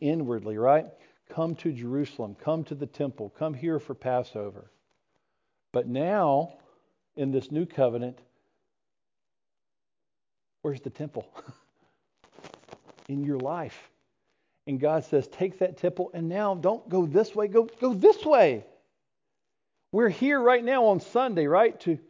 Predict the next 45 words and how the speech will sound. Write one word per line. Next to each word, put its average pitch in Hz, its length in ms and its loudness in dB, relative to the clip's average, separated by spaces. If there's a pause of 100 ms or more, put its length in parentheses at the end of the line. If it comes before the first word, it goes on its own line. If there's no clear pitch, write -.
to - 80 -6
bring 214 240 -2
our 196 80 4
temples 208 380 0
together 202 400 0
to 175 120 -6
worship 196 400 -2
God. 233 320 4
But 220 80 2
as 240 180 4
we 247 80 -6
walk 254 320 4
out 254 200 2
these 214 180 -2
doors 277 400 -2
here 262 160 -4
in 262 60 -6
a 254 40 0
minute, 277 360 0 (500)
the 233 80 -2
Bible 254 260 2
says, 247 220 0
"Go. 285 720 0 (800)
Go 262 320 6
into 233 160 2
the 233 100 4
world, 240 480 8
make 254 380 2
disciples. 254 800 2 (680)
Start 269 380 6
in 247 60 -6
Jerusalem, 226 520 -2
go 240 120 8
to 285 100 2
Judea, 220 400 2
go 233 140 2
to 269 80 -2
Samaria, 226 560 -2
go 202 320 4
to 226 140 -4
the 202 180 -6
ends 202 220 -6
of 165 60 -6
the 156 120 -4
earth." 147 340 0